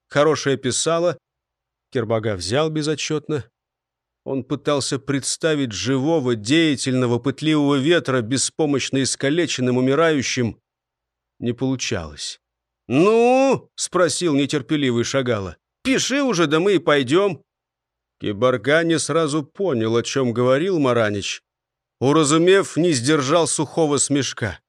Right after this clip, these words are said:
Кошке и той девять седмиц нужно, чтобы родить.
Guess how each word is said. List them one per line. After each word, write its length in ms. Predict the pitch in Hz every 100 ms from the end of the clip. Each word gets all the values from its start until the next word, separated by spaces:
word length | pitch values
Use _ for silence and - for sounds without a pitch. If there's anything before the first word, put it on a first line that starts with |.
| _ _ _ _ _ _ _ _ -
Кошке 880 | 110 127 151 - - 165 156 107 78
и 140 | 151 165
той 440 | - 185 214 226
девять 420 | 185 226 226 196
седмиц 580 | - 214 220 220 147 -
нужно, 320 | 135 110 113
чтобы 400 | 113 - 139 156
родить. 520 | 175 165 104 - -